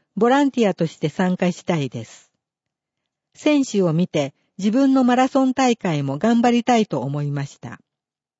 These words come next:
写真、都築洋介さん、菜の葉さん。写真終わり。あなたらしい関わり方で。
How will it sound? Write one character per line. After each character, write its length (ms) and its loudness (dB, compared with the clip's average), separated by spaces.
写 220 -2
真、 360 0
都 160 -6
築 260 -2
洋 260 2
介 280 -8
さ 200 -10
ん、 100 -10
菜 120 2
の 120 2
葉 180 -8
さ 160 -14
ん。 220 -20
写 140 -2
真 340 -2
終 100 -4
わ 160 -2
り。 240 -10
あ 100 4
な 140 4
た 120 2
ら 140 4
し 280 -2
い 40 -2
関 320 0
わ 100 2
り 140 -2
方 280 -4
で。 260 -2